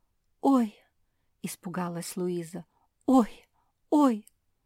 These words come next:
Пагль поспешила к Вруше и схватила ее в объятия. "Лу, спасибо! Ты отлично держала канат!" "Дорогая Луиза",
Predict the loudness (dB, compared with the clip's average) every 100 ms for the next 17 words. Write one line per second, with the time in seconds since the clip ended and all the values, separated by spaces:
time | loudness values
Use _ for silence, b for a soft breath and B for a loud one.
0 | _ _ _ _ _ -2 0 0 -6 -10
1 | -14 -12 -10 -8 -6 -6 -6 -6 -4 -4
2 | -6 -10 -10 b b b b -6 -6 -6
3 | -6 -6 -6 -4 -4 -4 -6 -6 -6 -8
4 | -8 -14 -16 -18 _ _ _ _ -4 0
5 | 2 0 _ _ _ -16 -6 -4 -4 -4
6 | -6 -6 -14 _ _ _ _ -4 -2 -4
7 | -4 -4 -4 -6 -6 -6 -6 -4 -4 -4
8 | -6 -6 -6 -8 -14 _ _ _ _ _
9 | _ _ _ _ _ _ _ _ -14 -6
10 | -2 -2 0 2 2 2 0 0 -2 -8
11 | -12